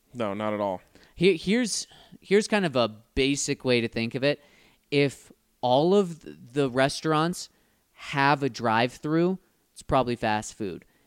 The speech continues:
Speaker 2: If, because I, I know, like, a few sandwich shops that I don't consider fast food, but a few of them have drive-throughs, but most of them don't.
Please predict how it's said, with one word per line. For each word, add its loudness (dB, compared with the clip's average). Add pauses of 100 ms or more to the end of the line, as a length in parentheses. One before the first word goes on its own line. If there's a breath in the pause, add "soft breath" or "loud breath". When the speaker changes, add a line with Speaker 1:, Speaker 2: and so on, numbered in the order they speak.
(140)
Speaker 2:
If, 0 (480)
because -6
I, 0
I 4
know, 2
like, 2
a -10
few -6
sandwich -2
shops 0
that 0
I -2
don't -2
consider -2
fast -2
food, -2
but -6
a -8
few -4
of -2
them -2
have -2
drive-throughs, 0 (300 soft breath)
but 0
most 0
of -8
them -2
don't. -4